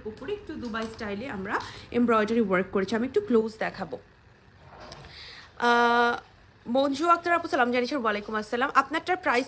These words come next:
কত? আমি যেটা পরেছি এটার প্রাইস হচ্ছে আঠাশশো টাকা। আমি এখন যেটা পরে আছি এটা হচ্ছে আঠাশশো টাকায় আপনি নিতে পারবেন।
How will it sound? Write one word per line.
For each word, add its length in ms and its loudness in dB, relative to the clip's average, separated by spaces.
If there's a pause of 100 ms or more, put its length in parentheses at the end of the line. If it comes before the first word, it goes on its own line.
কত? 300 -2
আমি 400 4
যেটা 200 -2
পরেছি 300 -2
এটার 160 -2
প্রাইস 340 0
হচ্ছে 180 -4
আঠাশশো 440 -4
টাকা। 260 -6
আমি 280 -4
এখন 240 -8
যেটা 200 -6
পরে 280 -8
আছি 220 -12
এটা 180 -12
হচ্ছে 160 -14
আঠাশশো 460 -12
টাকায় 260 -12
আপনি 200 -14
নিতে 260 -12
পারবেন। 360 -12